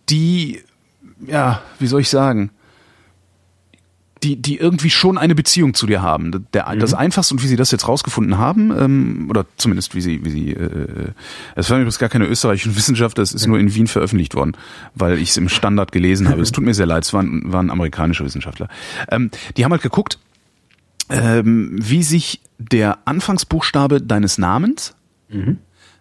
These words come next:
Speaker 1: ähm, in sozialen Netzwerken
Speaker 2: Ach,
Speaker 1: oder nee,
Speaker 2: Mist.
Speaker 1: auf deine soziale Vernetzung auswirkt. Und haben halt gesehen,
Speaker 2: Das hab ich ge-, ja.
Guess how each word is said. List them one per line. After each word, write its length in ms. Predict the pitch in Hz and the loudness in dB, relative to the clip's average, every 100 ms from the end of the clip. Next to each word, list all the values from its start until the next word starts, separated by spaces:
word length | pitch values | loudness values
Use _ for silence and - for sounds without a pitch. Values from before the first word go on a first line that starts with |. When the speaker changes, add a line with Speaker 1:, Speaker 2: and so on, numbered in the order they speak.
| _ | _
Speaker 1:
ähm, 320 | 123 120 120 - | -2 0 0 2
in 140 | 180 | 2
sozialen 400 | 165 - 147 127 | 2 2 2 4
Netzwerken 680 | 139 - - 92 95 139 214 - _ _ | 2 0 0 0 0 -2 -4 -6 _ _
Speaker 2:
Ach, 120 | - 135 | -4 0
Speaker 1:
oder 120 | 135 | 2
nee, 80 | 151 | 4
Speaker 2:
Mist. 100 | 127 | 2
Speaker 1:
auf 180 | 208 | 0
deine 320 | - 151 185 170 | -2 0 2 2
soziale 540 | 151 - 135 170 160 | 0 0 0 2 0
Vernetzung 460 | - 143 151 - 143 | 0 0 2 0 2
auswirkt. 600 | 143 - 107 85 - - - - - | 2 2 0 -2 -4 -16 -18 -18 -2
Und 280 | 113 110 120 | 0 2 2
haben 120 | 156 | 4
halt 180 | 160 - | 2 2
gesehen, 300 | 113 110 123 | 2 2 2
Speaker 2:
Das 200 | 110 - | 0 -2
hab 80 | 110 | -8
ich 140 | - | -10
ge-, 200 | - | -14
ja. 60 | - | -12